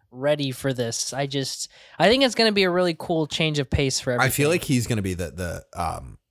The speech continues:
Speaker 2: the runaway with it.
Speaker 1: Yeah.
Speaker 2: Kumail.
Speaker 1: Yeah.
Speaker 2: Like, I feel like I'm like, there's
Speaker 1: <laughs>
Speaker 2: enough potential there for him to just be like,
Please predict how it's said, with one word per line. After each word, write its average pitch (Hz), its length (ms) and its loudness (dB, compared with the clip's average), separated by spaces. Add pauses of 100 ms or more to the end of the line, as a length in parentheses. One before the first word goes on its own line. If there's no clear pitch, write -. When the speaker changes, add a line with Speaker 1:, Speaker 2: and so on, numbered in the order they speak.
(180)
Speaker 2:
the 98 100 0
runaway 87 560 -6 (180)
with 82 160 -8
it. 80 220 -10 (300)
Speaker 1:
Yeah. 131 400 0 (120)
Speaker 2:
Kumail. 98 400 -2
Speaker 1:
Yeah. 139 280 -2
Speaker 2:
Like, 92 160 -2
I 98 80 0
feel 120 160 0
like 113 180 0
I'm 107 100 0
like, 92 320 -4 (220)
there's 110 200 2
Speaker 1:
<laughs> 107 40 6
Speaker 2:
enough 98 240 -2
potential 90 500 -8
there 85 460 -8 (240)
for 92 140 -6
him 85 240 -6
to - 140 -16
just 82 200 -14
be 87 160 -8
like, 85 220 -8